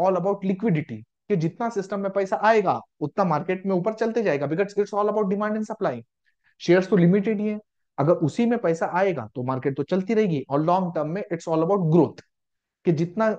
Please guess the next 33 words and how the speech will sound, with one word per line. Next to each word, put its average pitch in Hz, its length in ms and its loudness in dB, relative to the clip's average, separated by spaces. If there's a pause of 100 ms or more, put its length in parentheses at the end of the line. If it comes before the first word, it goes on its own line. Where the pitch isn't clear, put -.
अ, 139 140 2
देश 185 300 0
तरक्की 170 300 0
करेगा, 180 340 -2
जितनी 156 260 -6
कंपनियां 170 440 -2
तरक्की 170 320 -2
करेगी, 180 260 -2
उतना 147 200 -4
ही 147 60 -6
मार्केट 139 320 -8
चलेगी। 143 380 -4 (180)
अब 170 220 -2
इंडियन 208 220 4
मार्केट 202 300 0
में 196 120 -6
प्रॉब्लम 190 360 -2
क्या 180 140 -2
थी, 165 240 -6 (460)
मीडियम 180 380 4
टर्म 143 220 0
जो 151 100 -4
मार्केट 151 320 0
जो 180 100 -2
चल 208 220 0
रही 156 120 0
थी 160 120 -4
ना, 147 100 -6
उसका 156 280 -2
मेन 208 240 4
रीजन 220 240 0
है 247 80 -2
लिक्विडिटी, 165 520 0